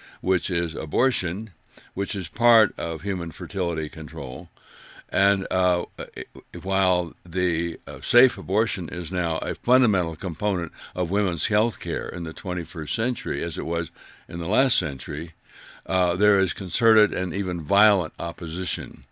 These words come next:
uh, to that, uh, in the, in this society and in other parts of the world. But in, in, in our society, for example, uh, we just saw the Supreme Court,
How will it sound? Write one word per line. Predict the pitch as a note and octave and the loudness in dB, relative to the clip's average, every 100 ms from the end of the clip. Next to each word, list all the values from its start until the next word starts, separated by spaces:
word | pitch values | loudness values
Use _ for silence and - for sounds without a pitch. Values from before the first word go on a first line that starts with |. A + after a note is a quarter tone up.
| _ - - - | _ -20 -20 -10
uh, | D#2+ E2 E2 | -2 -2 -2
to | G2 F2 | -4 -2
that, | D2 C2 C2+ - | -2 -4 -6 -6
uh, | E2 D#2 | -4 -4
in | F#2 F2+ | -4 -4
the, | E2+ D#2+ - | -4 -6 -6
in | F2 | -2
this | G#2+ B2+ | 0 0
society | - F#2+ G2+ E2+ D#2 D#2+ D#2+ | -2 -2 0 2 2 0 -2
and | E2+ | -4
in | D#2+ | -6
other | D#2 | -6
parts | D#2 D#2+ D2 - | -8 -8 -10 -10
of | |
the | D2+ | -8
world. | E2+ F#2+ B1+ - - _ - - - - | -2 -2 -2 -6 -14 _ -20 -20 -20 -18
But | - F2+ E2 | -2 -2 0
in, | F2+ E2+ | -2 -4
in, | F2 F2+ F2+ | -4 -4 -4
in | F#2 F2+ F2 | -4 -4 -4
our | F2+ G2+ | -2 -2
society, | A2+ G#2 - F2+ D2 D#2 F#2+ G2 _ _ - | -2 -4 -4 -2 -2 -2 -4 -6 _ _ -16
for | - | -8
example, | F2 D#2+ F2 D#2+ F#2 F2 - | -6 -4 -4 -4 -4 -6 -4
uh, | D#2+ D#2 D#2 | -4 -4 -4
we | F2+ F2+ | -4 -2
just | F#2 F2 - - | -4 -6 -10 -12
saw | - F2+ E2+ | -4 -2 0
the | E2+ E2 | -2 -4
Supreme | - E2 G#2+ A2 | -6 -4 0 0
Court, | F#2+ F2+ D#2+ - | 0 0 0 -4